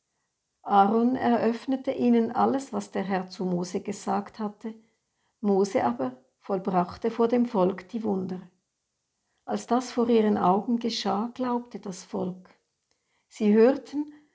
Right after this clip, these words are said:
dass der Herr sich um die Israeliten gekümmert hatte. Jetzt wussten sie,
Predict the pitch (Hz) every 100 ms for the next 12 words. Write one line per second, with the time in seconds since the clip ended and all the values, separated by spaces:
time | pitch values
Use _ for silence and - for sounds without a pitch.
0 | _ - 226 - 220 214 208 233 240 262
1 | - 247 240 254 240 240 240 220 220 233
2 | 233 247 - 202 185 180 196 180 - 185
3 | 180 - _ _ _ _ _ _ 202 202
4 | - 254 262 - 190 180 180 180